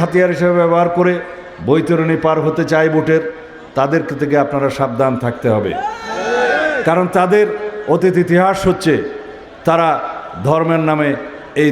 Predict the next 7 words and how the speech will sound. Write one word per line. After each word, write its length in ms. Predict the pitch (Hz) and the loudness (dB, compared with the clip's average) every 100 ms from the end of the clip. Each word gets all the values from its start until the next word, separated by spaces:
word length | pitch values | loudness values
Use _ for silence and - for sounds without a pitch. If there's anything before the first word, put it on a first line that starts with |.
| 143 | 2
দেশের 280 | 139 147 143 - - - 113 | 2 2 2 0 -8 -8 -6
স্বাধীনতাকে 640 | - 156 151 139 139 135 135 | -2 0 2 2 2 0 0
প্রশ্নবিদ্ধ 540 | 127 151 151 151 139 135 110 | 0 -2 0 0 0 0 0
করেছিল, 280 | 123 123 123 | 0 0 0
স্বাধীনতা 480 | 120 127 120 120 117 107 | 0 0 0 0 0 -2
চায়নি। 440 | 120 123 123 110 92 - - - - - - - - - - - - - - - | 0 0 0 -2 -6 -10 -16 -20 -20 -20 -20 -18 -18 -18 -18 -18 -18 -16 -16 0
কিন্তু 300 | 180 175 | 2 4